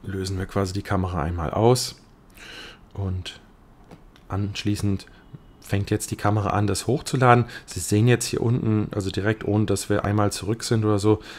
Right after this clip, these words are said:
wird hier unten jetzt diese Aufnahme angezeigt. Es ist so, wenn die Kamera einen Alarm erkennt und auslöst, dann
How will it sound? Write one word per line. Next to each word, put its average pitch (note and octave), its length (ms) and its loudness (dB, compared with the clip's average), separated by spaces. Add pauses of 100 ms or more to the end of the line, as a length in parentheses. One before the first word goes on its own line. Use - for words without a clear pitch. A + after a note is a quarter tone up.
(160)
wird G#2 180 -2
hier - 120 -2
unten A2 280 0
jetzt G#2+ 260 0
diese F#2+ 400 -2
Aufnahme G2+ 560 0
angezeigt. C#3 640 0 (640)
Es - 160 0
ist A#2+ 140 0
so, D#3+ 320 6 (180)
wenn A#2 160 0
die A2+ 100 2
Kamera C3 640 0
einen A2 380 -2
Alarm G#2 720 0 (100)
erkennt D#3+ 680 0
und A2+ 160 -4
auslöst, F3 640 2 (600)
dann C3 440 4